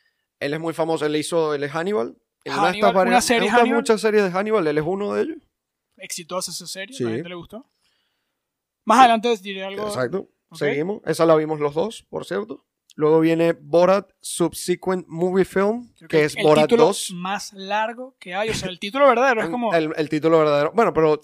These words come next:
Speaker 1: es muy, es muy, se queda muy cerca, o sea, es muy honesto a como es la primera, que también es que sí.
Speaker 2: Sí, sí, sí.
Speaker 1: Movie to make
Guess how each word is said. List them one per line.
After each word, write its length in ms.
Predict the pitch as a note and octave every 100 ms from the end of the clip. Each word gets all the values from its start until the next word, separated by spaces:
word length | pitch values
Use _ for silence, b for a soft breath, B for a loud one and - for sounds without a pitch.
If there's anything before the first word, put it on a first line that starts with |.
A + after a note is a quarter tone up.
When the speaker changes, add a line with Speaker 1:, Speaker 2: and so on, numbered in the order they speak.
| -
Speaker 1:
es 140 | E3 D#3
muy, 520 | E3+ F3+ F#3 F#3 F3+
es 260 | D#3+ D3+ C3+
muy, 360 | D#3 E3 E3
se 140 | - D3
queda 180 | D3
muy 240 | D#3+ E3 E3
cerca, 640 | - D#3 D3 E3 D#3+ C#3+
o 40 | A#2
sea, 140 | C#3
es 60 | C#3+
muy 160 | D3+
honesto 560 | D#3 D#3+ D3 - E3 D#3+
a 340 | C3 A#2+ A2+
como 280 | - C3+ B2+
es 80 | B2
la 160 | C#3 C#3
primera, 440 | B2 C3 C3 A2
que 100 | -
también 280 | B2+ A#2 A#2+
es 60 | B2+
que 100 | D#3
sí. 100 | -
Speaker 2:
Sí, 360 | F#3 F3+ D#3+ C#3+
sí, 80 | C#3
sí. 120 | D3
Speaker 1:
Movie 400 | D3 F3+ F3+ F3
to 120 | E3
make 360 | D3 D#3 E3